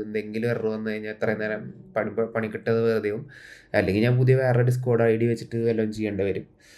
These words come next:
ഏഹ്, അപ്പോൾ ഞാൻ ഏതായാലും, ഏഹ്, നിങ്ങൾക്ക് പറഞ്ഞു തരാണ് കാര്യങ്ങൾ. ഏഹ്, നിങ്ങൾ ഇതുപോലത്തെ ഓരോ ട്രാ-, ഡിസ്കവറിലും ട്രേഡൊക്കെ, ഏഹ്, മാക്സിമം ചെയ്യുക. റിവാർഡ്സിൽ പോയിട്ട് ബാഡ്ജസ് ക്ലെയിം ചെയ്യുക. അപ്പോൾ അങ്ങനത്തെ കാര്യങ്ങളൊക്കെ ചെയ്ത് വെക്കുക,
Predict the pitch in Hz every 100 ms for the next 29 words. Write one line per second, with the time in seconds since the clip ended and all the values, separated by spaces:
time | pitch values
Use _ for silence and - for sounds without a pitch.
0 | - - _ - 107 104 101 107 110 107
1 | 110 113 123 131 135 123 117 117 120 120
2 | 120 117 113 113 123 123 117 135 131 120
3 | 117 107 104 113 123 131 110 107 107 107
4 | 113 110 110 110 113 110 110 110 113 110
5 | - - 107 107 107 110 110 107 107 107
6 | 113 113 117 110 107 107 104 107 107 107
7 | 107 104 104 - 107 110 110 110 110 107
8 | 107 113 107 107 104 107 123 - 104 107
9 | 107 104 107 113 113 110 113 113 - 127